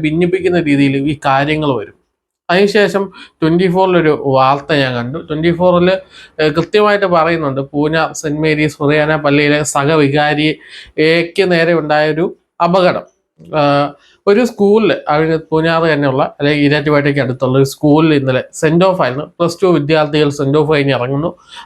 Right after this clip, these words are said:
അവർ പള്ളി ഗ്രൗണ്ടിലേക്ക്, അതായത് ആ ചർച്ചിന്റെ ഗ്രൗണ്ടിലേക്ക്, ചർച്ചിൽ പ്രത്യേക പ്രാർത്ഥന നടക്കുന്നു, ആ ഗ്രൗണ്ടിലേക്ക് വരുന്നു. അവിടെ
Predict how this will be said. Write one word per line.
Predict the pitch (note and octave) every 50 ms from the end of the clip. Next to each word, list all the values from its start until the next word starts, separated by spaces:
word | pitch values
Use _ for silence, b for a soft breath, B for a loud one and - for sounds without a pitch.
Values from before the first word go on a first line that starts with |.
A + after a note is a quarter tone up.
| B
അവർ | F3+ F#3+ G#3 A3 G#3 G#3+ _
പള്ളി | F3 E3 E3 F3 F3
ഗ്രൗണ്ടിലേക്ക്, | D#3+ D#3 D3 D3 C#3+ C#3+ C#3 B2+ B2 A#2+ A#2 A2+ A#2 - _ _ _
അതായത് | C3 B2+ C3 C3+ C3+ D3 D#3
ആ | E3 F#3 F#3 B B B B _
ചർച്ചിന്റെ | - F#3+ F#3+ F3 F#3 A3+ G#3+ G#3 G#3+
ഗ്രൗണ്ടിലേക്ക്, | F#3+ E3 D3+ D3+ D3+ C#3+ C#3+ C3 A#2+ A2+ A2+ A#2
ചർച്ചിൽ | - C#3+ C#3 C3+ - D#3 D3+
പ്രത്യേക | C#3+ C#3 C3+ - C#3 C#3+ D#3+ E3 - _
പ്രാർത്ഥന | F#3 F3 F3+ F#3+ F#3+ F#3+ G3 F3+
നടക്കുന്നു, | E3+ D3 C3 A#2+ A2 A#2 A2+ A2+
ആ | A#2+ D3+ F3
ഗ്രൗണ്ടിലേക്ക് | F#3 F#3 F3 F3 E3+ E3+ F3 F3+ F#3 F#3 F3+ F3+
വരുന്നു. | F3 D#3 C#3+ C#3+ C#3+ D#3+ E3+ b b b b b b b -
അവിടെ | D#3 F3+ G3